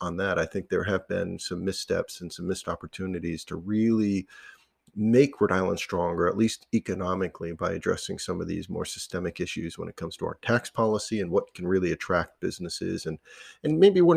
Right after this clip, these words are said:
not even trying to attract other corporations or businesses into Rhode Island, but what can we do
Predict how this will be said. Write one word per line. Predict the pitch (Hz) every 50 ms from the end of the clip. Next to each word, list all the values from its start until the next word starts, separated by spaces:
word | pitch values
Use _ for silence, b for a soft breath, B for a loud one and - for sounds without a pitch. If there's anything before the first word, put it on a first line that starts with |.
| 165
not | 160 156
even | 143 127 135
trying | - - 139 135 131 120
to | - 123 107
attract | - - - - 95 98 101 - - -
other | 95 92 90
corporations | - - - - 90 - - 92 92 95 - - 98 95 90 92
or | 82
businesses | 80 - 98 98 - 113 104 - - 95 92 92 95
into | 92 90 90 - -
Rhode | 87 87 87
Island, | 87 85 85 85 85 - -
but | 87
what | 90 117 - - -
can | - 117 101 92
we | 95 117 147 165
do | 131 - - 80 80 80